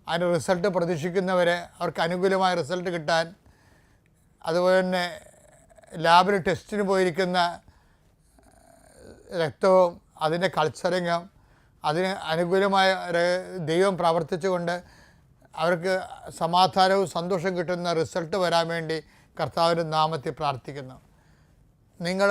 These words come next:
ഒരു രോഗികൾക്ക് കണ്ടെത്ത-, ഒരു ഡോ-, ഡോക്ടറിനെ തിരഞ്ഞെടുക്കണം, ആരെ എടുക്കണം, ഏത് ആശുപത്രിയിൽ പോകണമെന്ന് കൺഫ്യൂഷൻ ഉള്ളവരെ, ആ, ഞ-, നിങ്ങളുടെ ശിരസിൽ കൈവച്ചുകൊണ്ട് അച്ഛൻ ആശീർവദിക്കുന്നു. നിങ്ങൾക്ക് കൃത്യമായ തീരുമാനം എടുക്കാൻ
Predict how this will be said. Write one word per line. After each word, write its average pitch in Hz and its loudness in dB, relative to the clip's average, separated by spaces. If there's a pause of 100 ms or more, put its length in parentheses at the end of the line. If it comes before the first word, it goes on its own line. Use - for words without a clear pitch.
(120)
ഒരു 202 4 (180)
രോഗികൾക്ക് 196 2 (300)
കണ്ടെത്ത-, 180 0
ഒരു 185 2
ഡോ-, 190 -2
ഡോക്ടറിനെ 185 -2 (120)
തിരഞ്ഞെടുക്കണം, 185 -2 (880)
ആരെ 185 6
എടുക്കണം, 190 0 (120)
ഏത് 180 2
ആശുപത്രിയിൽ 160 -4
പോകണമെന്ന് 190 0
കൺഫ്യൂഷൻ 165 -4
ഉള്ളവരെ, 170 0 (720)
ആ, 170 2 (160)
ഞ-, 165 -4
നിങ്ങളുടെ 175 0
ശിരസിൽ 170 0 (100)
കൈവച്ചുകൊണ്ട് 175 0 (400)
അച്ഛൻ 175 -6
ആശീർവദിക്കുന്നു. 165 -6 (460)
നിങ്ങൾക്ക് 165 -6
കൃത്യമായ 175 -2 (120)
തീരുമാനം 180 0
എടുക്കാൻ 165 -2